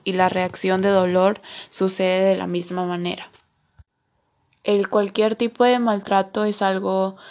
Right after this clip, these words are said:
sumamente negativo, ya que, pues, estás maltratando y ya sea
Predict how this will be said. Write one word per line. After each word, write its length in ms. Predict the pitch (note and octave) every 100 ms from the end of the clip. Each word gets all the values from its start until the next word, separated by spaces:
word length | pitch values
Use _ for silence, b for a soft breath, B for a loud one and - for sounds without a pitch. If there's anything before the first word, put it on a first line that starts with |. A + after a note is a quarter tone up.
| B
sumamente 580 | - G3 G3 G3 G3 G3+
negativo, 640 | G3+ F#3+ F3+ F#3+ F#3 G3+
ya 240 | A3 F#3+ F#3
que, 320 | G3 F#3 F3+ b b
pues, 240 | - F#3+ F#3
estás 320 | F#3 F#3+ F#3+
maltratando 880 | G#3 G3+ F#3 F#3 G3 G3+ F#3+ G#3+ - B B B B
y 400 | - G3+ G3 G3 F#3+
ya 200 | F#3+ F#3+
sea 600 | G#3+ G#3 G#3 G#3 G#3+